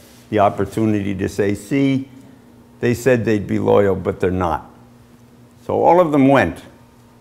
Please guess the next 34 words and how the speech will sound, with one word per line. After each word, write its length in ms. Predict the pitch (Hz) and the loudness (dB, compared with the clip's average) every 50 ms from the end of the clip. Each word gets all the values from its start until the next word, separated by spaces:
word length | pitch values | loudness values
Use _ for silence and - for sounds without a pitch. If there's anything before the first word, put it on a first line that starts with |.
| - _ _ _ - - _ _ - _ _ - _ - | -20 _ _ _ -20 -20 _ _ -20 _ _ -20 _ -6
and 120 | 98 104 | -4 -4
they 120 | 107 113 | -2 -2
in 120 | 110 110 104 | -2 -4 -6
fact 460 | - - 147 143 135 131 135 - - - - - - _ _ | -2 0 2 2 2 0 -2 -10 -20 -20 -20 -20 -20 _ _
paid 240 | - - 120 113 113 | -6 -4 -2 2 4
a 80 | 113 110 | 4 4
heavy 260 | 110 113 104 107 101 | 4 4 2 2 -6
price. 540 | 98 - - 90 78 - - - - - - - - - - - _ - - - _ _ _ - _ _ _ - - - | -8 -4 -2 -2 -2 -2 -2 -8 -18 -20 -20 -20 -20 -20 -20 -20 _ -20 -20 -20 _ _ _ -20 _ _ _ -20 -20 -20
Fifteen 640 | - - 143 147 143 143 - - 151 143 143 135 131 | -6 0 0 0 0 0 -4 -2 2 2 4 4 2
of 160 | 123 110 101 | 0 0 -2
the 80 | 107 104 | -4 -4
Jewish 400 | 92 117 113 110 110 104 - - | -4 -4 -4 -4 -4 -6 -6 -6
soldiers 600 | - 101 98 98 92 - 101 95 92 87 - - - _ _ _ _ _ _ - - | -4 -4 -4 -4 -6 -6 -6 -6 -6 -8 -12 -18 -20 _ _ _ _ _ _ -20 -20
fell 460 | - - 104 101 101 95 92 92 95 - - - _ _ _ - - _ _ - _ _ - - _ _ _ _ - | -6 -2 0 2 2 2 0 -2 -6 -12 -20 -20 _ _ _ -20 -20 _ _ -20 _ _ -20 -20 _ _ _ _ 0
in 160 | 113 120 123 | 2 2 4
the 100 | 123 120 | 4 4
Winter 340 | 113 117 113 104 101 107 101 | 2 2 0 0 -2 -4 -4
War. 380 | 95 92 90 82 69 - - - - - - _ - - _ - - _ - - - - - - - - - - - | -4 -4 -4 -4 -6 -8 -10 -14 -20 -20 -20 _ -20 -20 _ -20 -20 _ -20 -20 -20 -20 -20 -20 -20 -20 -20 -20 -20
You 180 | - - - - | -20 -20 -16 -10
can 120 | - 95 | -10 -10
see 200 | 90 - - 113 | -8 -6 -6 -4
those 300 | 101 95 110 110 107 95 | -2 0 0 0 0 -4
graves 460 | - - 110 113 113 113 107 87 - | -4 2 4 6 6 6 4 0 -2
have 160 | - 95 87 - | -6 -6 -6 -2
just 260 | - 107 98 - - | -4 -4 -4 -4 -4
recently 460 | 104 113 117 113 - 107 101 101 98 | -2 -2 -2 -2 -4 -4 -4 -4 -4
been 220 | 90 87 95 95 | -4 -4 -4 -4
filled. 420 | 95 - - 107 110 107 107 95 90 | -6 -2 2 4 4 4 4 2 0
They're 140 | 92 92 90 | -2 -2 -2
not 580 | 90 92 95 98 98 - - - - - - - | -2 0 0 0 -2 -4 -12 -20 -20 -20 -20 -12
completely 560 | - 92 92 90 - 104 98 80 - 104 92 | -10 -10 -10 -8 -8 -10 -8 -8 -8 -10 -10
completed. 680 | - - 90 92 - - 117 123 120 113 113 107 95 | -8 -10 -12 -12 -8 -4 -2 -2 0 0 0 -2 0
They're 200 | 95 95 92 92 | -2 -4 -4 -4
not, 340 | 92 92 90 90 90 90 - | -4 -4 -4 -4 -6 -8 -10